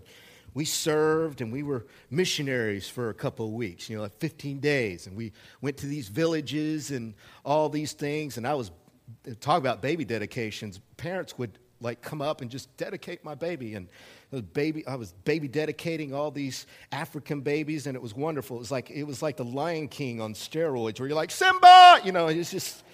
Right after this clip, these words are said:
it's great stuff. But, you know, after a while in Africa and Uganda, you start kind of hungering for home, amen? And I remember we got on the airplane from Africa and we landed in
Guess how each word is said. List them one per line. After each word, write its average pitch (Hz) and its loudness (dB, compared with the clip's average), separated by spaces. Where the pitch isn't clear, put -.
it's - -18
great 220 2
stuff. 156 0
But, 202 4
you 202 0
know, 240 4
after 247 4
a 220 8
while 202 6
in 190 -2
Africa 220 0
and 196 -2
Uganda, 202 -2
you 190 -8
start - -2
kind 220 -2
of 160 -2
hungering 214 -4
for 185 -4
home, 175 -4
amen? 147 -8
And 147 -4
I 156 -2
remember 208 0
we 180 0
got 190 2
on 233 0
the 185 -4
airplane 190 -2
from 160 -6
Africa 185 -2
and 151 -6
we 151 -4
landed 185 -2
in 165 -4